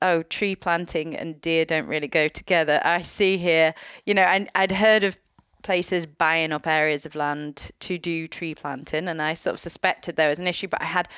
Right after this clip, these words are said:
absolutely no real knowledge on peat. I had no <laughs> real idea about the situation with wind farms, um, and I also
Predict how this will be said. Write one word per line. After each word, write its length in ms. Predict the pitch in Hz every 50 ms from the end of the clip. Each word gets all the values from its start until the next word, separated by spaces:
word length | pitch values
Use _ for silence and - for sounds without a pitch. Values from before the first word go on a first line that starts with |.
| - - - - -
absolutely 840 | 208 208 - - - - - 196 180 180 175 - 170 175 165 165 - - - - - - - - -
no 580 | 185 190 196 196 196 196 196 196 196 190 185 - - - - _ -
real 420 | 185 180 185 196 220 220 208 202
knowledge 380 | 190 190 180 180 175 170 160 -
on 120 | 160 160
peat. 600 | - - - - 254 269 269 - _ - - - - - - - -
I 100 | - 160
had 220 | 170 175 175 170 -
no 480 | 190 190 208 202 214 220 226 226 220 208 - - 240
<laughs> 140 | 208 -
real 580 | - 202 220 233 240 233 233 220 208 196 190 - -
idea 540 | 185 180 175 180 185 180 196 185 180 180 175
about 420 | 175 - 170 165 156 - - -
the 260 | - 170 160 160 - -
situation 540 | - - - - - - 190 175 170 - 175
with 160 | 160 156 151
wind 260 | 185 254 277 294 277
farms, 640 | - - 269 269 277 269 277 285 269 285 294 - - - -
um, 460 | 202 190 180 180 175 180 180 175 190 - - - - 262 - -
and 360 | - 185 190 190 190 190 190 185
I 120 | 185 190
also 680 | 196 214 226 220 - - - 214 190 185 180 175 180